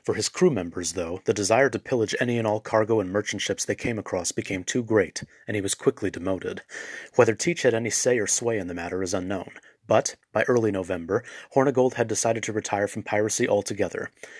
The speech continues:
Taking two of the ships in his makeshift fleet with him, he returned to New Providence, and in June seventeen eighteen accepted a royal pardon from the King of Britain. Teach and Hornigold never saw each other again,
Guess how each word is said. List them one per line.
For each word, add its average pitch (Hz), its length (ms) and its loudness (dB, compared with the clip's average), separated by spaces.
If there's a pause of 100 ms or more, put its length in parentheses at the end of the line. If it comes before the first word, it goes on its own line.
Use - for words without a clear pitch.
(160)
Taking 139 260 4
two 180 220 -2
of 147 80 -4
the 120 80 -2
ships - 280 -4
in 104 80 -8
his 95 140 -8
makeshift 101 480 -4
fleet - 320 -4
with 107 160 2
him, 85 220 -4 (160)
he 131 100 2
returned 135 320 2
to 127 80 -2
New 131 140 4
Providence, 120 680 0
and 110 100 -4
in 104 120 -2
June 107 260 0
seventeen 107 580 0
eighteen 95 420 -6 (200)
accepted - 420 4
a 123 40 2
royal 117 260 4
pardon 113 380 0
from 98 160 -6
the 101 80 -4
King 113 240 -4
of 101 120 -8
Britain. - 360 -4 (500)
Teach 165 300 4
and 120 80 0
Hornigold 107 400 4
never 107 200 2
saw 104 280 4
each 90 120 -2
other 90 220 0
again, 87 420 -2